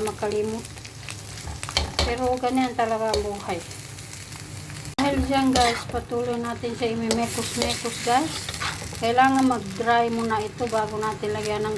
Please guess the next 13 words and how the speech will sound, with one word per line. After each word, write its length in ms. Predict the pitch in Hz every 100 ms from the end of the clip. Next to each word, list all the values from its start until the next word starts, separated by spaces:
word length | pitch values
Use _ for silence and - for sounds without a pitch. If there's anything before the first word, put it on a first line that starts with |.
| 196
toyo. 400 | 208 214 220 302 - - - - - - - - - - - - - - - - - - - 214
O 80 |
di 80 | 226
kaya 480 | 233 233 226 220 214
maging 480 | 220 220 - 226 226
brown 320 | 220 220 220
na 240 | 220 214
ng 120 | 214 -
konti. 560 | 208 208 208 - 240 302 - - - - - - - - - - - - - - - - - - - - - - - - - - - - - - - -
Shoutout 480 | 247 247 254 254
sa 240 | 262 - 254
mga 240 | 247 247 240
tao 240 | 247 240